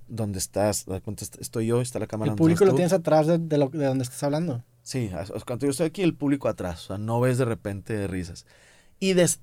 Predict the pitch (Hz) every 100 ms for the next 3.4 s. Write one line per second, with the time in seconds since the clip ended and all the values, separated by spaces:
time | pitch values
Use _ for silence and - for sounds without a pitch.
0 | - 131 127 185 240 254 180 135 117 101
1 | 87 87 85 - - - - - 117 117
2 | 139 160 - - - 139 160 160 175 165
3 | 160 - 170